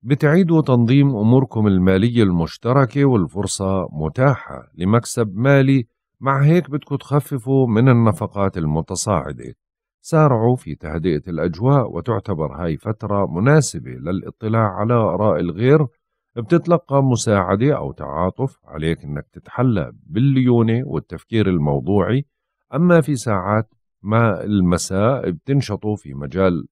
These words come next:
السفر والاتصالات، ثم لقاء أو فرصة بتفتح أمامك أبواب السفر والتسويق والنشر أو الدراسات العليا. رح تح-، تفرح لانتصار أو لرحلة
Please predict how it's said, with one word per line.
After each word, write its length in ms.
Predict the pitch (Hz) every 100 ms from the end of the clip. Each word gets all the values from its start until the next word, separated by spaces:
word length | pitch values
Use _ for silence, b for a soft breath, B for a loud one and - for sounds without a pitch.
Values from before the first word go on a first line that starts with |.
| -
السفر 560 | - 104 104 101 123
والاتصالات، 1080 | 135 - 120 - - 82 90 90 110 123 _ _ _ _ _ 170
ثم 240 | 175 160
لقاء 540 | 147 123 117 117 101
أو 120 | 107 85
فرصة 400 | 98 107 - 101
بتفتح 560 | - 120 - 98 -
أمامك 500 | 104 101 113 107 107
أبواب 440 | - 73 85 107 87
السفر 480 | 82 107 101 107
والتسويق 840 | 98 71 - 80 - 80 101 107 -
والنشر 580 | 76 69 90 - 117 107 -
أو 180 | 156 165
الدراسات 640 | 139 139 127 - 110 101
العليا. 520 | 82 80 82 73 55 _ _ _ _ _ 110
رح 180 | 101
تح-، 360 | - 127 110 - - _
تفرح 500 | 143 131 - 71 -
لانتصار 1000 | 71 71 87 85 - 85 101 113 131 -
أو 180 | 82 60
لرحلة 600 | 65 71 90 - 117 135